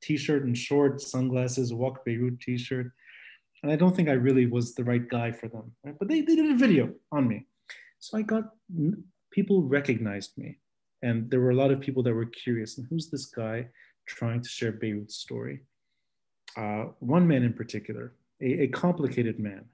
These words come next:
a Lebanese American scholar. Uh, his name was Fouad Ajami. I don't know if that name rings a bell to anyone. It, I'll, I'll just share a few. He is Syrian. No, he's not Syrian. He wrote a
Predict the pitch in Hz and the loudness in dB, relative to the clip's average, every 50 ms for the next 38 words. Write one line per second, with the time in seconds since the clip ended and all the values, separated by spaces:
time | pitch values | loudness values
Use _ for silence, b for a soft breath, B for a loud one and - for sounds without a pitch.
0 | _ - 113 110 110 110 113 117 139 143 160 151 151 143 139 139 139 120 120 123 | _ -8 -4 -2 -2 -2 0 0 2 2 4 4 4 4 4 2 2 2 2 4
1 | 123 123 120 123 - 117 117 113 113 113 117 - _ - - - - - 170 151 | 4 2 2 0 -2 -4 -4 -4 -4 -6 -8 -10 _ -14 -14 -6 -2 0 0 0
2 | 127 123 120 - - _ _ _ _ _ _ _ _ _ _ _ _ _ _ _ | 0 -4 -6 -10 -14 _ _ _ _ _ _ _ _ _ _ _ _ _ _ _
3 | _ _ _ _ _ _ _ _ - 117 113 104 101 95 117 110 104 117 127 131 | _ _ _ _ _ _ _ _ -10 -8 -6 -6 -6 -6 -6 -4 0 2 2 2
4 | 127 120 120 - - - - - 120 135 143 147 139 135 - - - - 127 120 | 2 2 0 -2 -6 -10 -8 -8 -6 -2 -2 -2 -2 -2 -4 -6 -4 -2 -2 -2
5 | 120 107 104 107 120 - - _ _ _ _ _ _ _ - 127 139 143 139 131 | -2 -2 -4 -6 -8 -12 -16 _ _ _ _ _ _ _ -6 -2 0 2 2 0
6 | 131 131 123 117 117 120 120 120 117 117 120 117 117 123 117 120 110 113 - - | 0 -2 -2 -2 0 0 0 0 2 2 2 2 0 0 -2 -2 -6 -8 -10 -16
7 | _ _ _ _ _ _ _ _ _ _ _ _ - 123 127 120 120 117 113 107 | _ _ _ _ _ _ _ _ _ _ _ _ -4 -2 0 0 0 0 -2 -4
8 | 107 117 127 - - _ _ _ _ _ _ _ _ _ _ _ _ _ _ _ | -6 -8 -10 -12 -14 _ _ _ _ _ _ _ _ _ _ _ _ _ _ _
9 | _ _ _ _ - 170 165 170 - - _ - _ _ _ _ _ _ _ _ | _ _ _ _ -6 -6 -6 -6 -10 -16 _ -20 _ _ _ _ _ _ _ _
10 | _ _ _ _ _ - 160 175 185 - 165 165 165 175 - - - - - - | _ _ _ _ _ 2 4 4 4 6 6 4 4 4 0 -2 -6 -8 -10 -8
11 | - - 185 180 170 160 170 - - 170 165 147 160 - - - - _ _ _ | 2 6 8 10 10 8 6 6 6 6 6 6 4 -2 -10 -16 -20 _ _ _
12 | _ - - 160 156 147 - - - - 165 156 139 127 120 120 131 131 123 135 | _ 0 4 6 6 6 4 2 4 4 6 6 8 6 6 6 4 4 2 2
13 | 131 127 143 139 139 139 - - - 110 107 104 104 104 107 135 139 135 156 156 | 0 2 2 2 2 0 -4 -4 -4 -4 -2 -4 -4 0 2 4 6 6 6 6
14 | 147 | 6